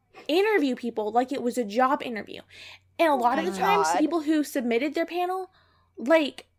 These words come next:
Speaker 1: didn't even end up running the panel. And you had to be,
Speaker 2: <laughs>
Speaker 1: you had to be, like, over eighteen, which is, which is why I think I was only on one panel that weekend, because I wasn't over eighteen, which I guess is smart, trying to cover their asses,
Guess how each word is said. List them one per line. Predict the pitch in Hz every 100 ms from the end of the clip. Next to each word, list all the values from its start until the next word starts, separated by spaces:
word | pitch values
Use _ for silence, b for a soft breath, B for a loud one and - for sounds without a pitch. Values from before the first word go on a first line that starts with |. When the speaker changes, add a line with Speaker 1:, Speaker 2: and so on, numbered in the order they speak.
| _ _ _ _ _ _ _ _
Speaker 1:
didn't | 269 254 330 320
even | 320 285
end | 277 277
up | 262
running | 254 247
the | 240
panel. | 220 - - _ _ _ b b b b b -
And | 269 262
you | 262
had | 262 226
to |
be, | 277 254 254 247 254 -
Speaker 2:
<laughs> |
Speaker 1:
you | 269
had | 269
to | 254
be, |
like, | 247 -
over | 294 339
eighteen, | 330 - 302 302 294 -
which |
is, | 285 262 240 -
which | 254
is | 277
why | 233 220 240 262
I | 247 240
think | 285 311
I |
was | 262
only | 277 247
on | 226 220
one | 220 233
panel | 233 240
that | 226 -
weekend, | 208 - 208 233
because | 240 220
I | 202
wasn't | 220 220
over | 214 214
eighteen, | 208 - - 226 202 233 - B B B B B _
which | 247
I | 269
guess | 285 440 427
is | 381
smart, | 392 392 415 403
trying | 320 311
to |
cover | 302 302
their | 294 269
asses, | 262 277 339 349 -